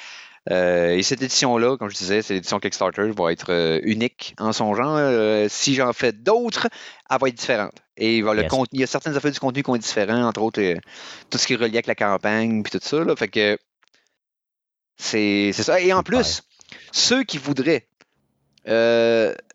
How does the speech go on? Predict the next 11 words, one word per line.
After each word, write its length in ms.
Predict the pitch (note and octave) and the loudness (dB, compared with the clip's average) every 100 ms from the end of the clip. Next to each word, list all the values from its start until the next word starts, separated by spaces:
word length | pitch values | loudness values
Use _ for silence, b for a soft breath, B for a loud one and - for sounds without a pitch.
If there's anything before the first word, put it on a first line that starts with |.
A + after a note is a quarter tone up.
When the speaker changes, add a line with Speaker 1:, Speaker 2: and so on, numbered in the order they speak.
| - | -18
Speaker 1:
m'imposer 840 | A2+ A2+ C3 D3 F3+ E3+ C#3 C3 | -14 -8 -2 0 0 0 2 2
un 120 | E3+ A#2+ | 2 2
film 300 | - C3+ A#2+ | 0 -2 0
weird 280 | C#3 D3+ A#2+ | 2 2 2
à 20 | |
écouter 380 | A2 - - C3+ | -2 -2 0 0
au 120 | A#2+ | 2
début 220 | G#2+ A#2+ | 0 -2
deux 60 | C3 | -2
mille 140 | A2+ G2+ | -2 -2
vingt-trois, 400 | F#2+ E2+ F2+ | -2 -2 -4